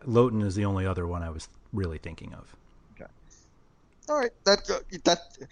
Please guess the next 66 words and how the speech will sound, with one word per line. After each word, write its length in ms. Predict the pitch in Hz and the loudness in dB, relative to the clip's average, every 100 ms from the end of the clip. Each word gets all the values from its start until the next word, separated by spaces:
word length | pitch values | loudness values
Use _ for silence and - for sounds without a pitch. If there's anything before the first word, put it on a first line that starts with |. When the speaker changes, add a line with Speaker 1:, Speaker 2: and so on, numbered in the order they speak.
| - | -4
Speaker 2:
I 120 | - 196 | 4 6
have 240 | 214 180 | 8 6
them 180 | 202 180 | 2 4
one 240 | 180 180 | 2 2
two. 320 | 180 175 175 165 | 0 0 0 -2
If 120 | 147 | -4
you 80 | 151 | 0
wanna 240 | 156 147 | 2 2
have 220 | 147 143 | 0 2
them 180 | 139 139 | 2 -2
two, 240 | - 160 | -4 -2
uh, 160 | 139 127 | 4 4
it, 280 | 117 123 143 | 4 0 2
it, 160 | 139 131 143 | 0 -2 0
respectively, 540 | 143 - 147 143 131 | 2 4 4 4 4
if 100 | 123 | 4
you 100 | 143 | 6
have 120 | 139 | 4
them 100 | 120 | 2
two 180 | 123 139 | -2 0
one, 160 | 117 117 | 2 2
I 40 | |
won't, 220 | 117 123 | 4 4
I 60 | 139 | 6
won't, 240 | 143 127 | 6 4
I 60 | 147 | 6
won't, 220 | 151 131 - - - - - | 6 6 0 -20 -20 -20 -4
I 40 | |
won't 200 | 139 117 | -2 0
get 160 | 127 107 | 0 0
too, 260 | - 139 117 | 0 2 2
uh, 100 | 104 _ - - - - | 0 _ -20 -20 -20 -6
especially 320 | - 196 175 | 4 4 6
considering 280 | - 156 143 | 4 2 4
your 100 | 131 | 4
analysis, 280 | 127 123 - | 4 4 4
I 80 | 127 | 2
won't 200 | 135 123 | 2 2
get 100 | 120 | 0
into 220 | 117 117 | 0 -4
it 100 | 104 | -2
too 140 | 120 | -2
much 240 | 104 98 - | -2 -4 0
there. 180 | 95 | 0
But 220 | 101 104 - - - | 2 0 0 -12 0
I 80 | 156 | 6
think 220 | 202 175 | 6 8
those 220 | 170 156 | 6 6
are 40 | 147 | 4
the 80 | |
only 140 | 151 135 | 2 0
two 180 | 156 143 | 2 2
options 280 | 131 135 | 2 -4
you 60 | - | -10
should 180 | 131 127 | -8 -8
consider 380 | 120 - 147 110 | -8 -2 -2 -2
from 160 | 113 | -8
Burnley. 240 | 107 104 104 | -8 -4 -4
I 40 | |
would 160 | 101 107 | -2 2
not 160 | 139 | 2
consider 300 | - 123 107 | 2 -6 -2
Andre 280 | 104 104 101 | -2 -2 -2
Gray, 220 | 107 104 | 0 -2
for 140 | 95 92 | -2 -10
example. 380 | 104 101 113 | -8 -8 -10